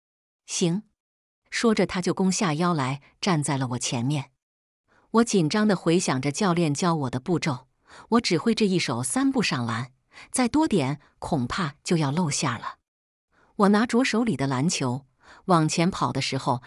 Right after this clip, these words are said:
在心里默数：一步、两步。盛卓戏谑地举起一只手，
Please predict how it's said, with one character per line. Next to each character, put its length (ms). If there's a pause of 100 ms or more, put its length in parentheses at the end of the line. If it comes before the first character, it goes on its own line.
(180)
在 160
心 200
里 140
默 220
数： 300 (400)
一 140
步、 300 (240)
两 300
步。 260 (380)
盛 260
卓 160
戏 240
谑 180
地 120
举 240
起 180
一 160
只 160
手， 340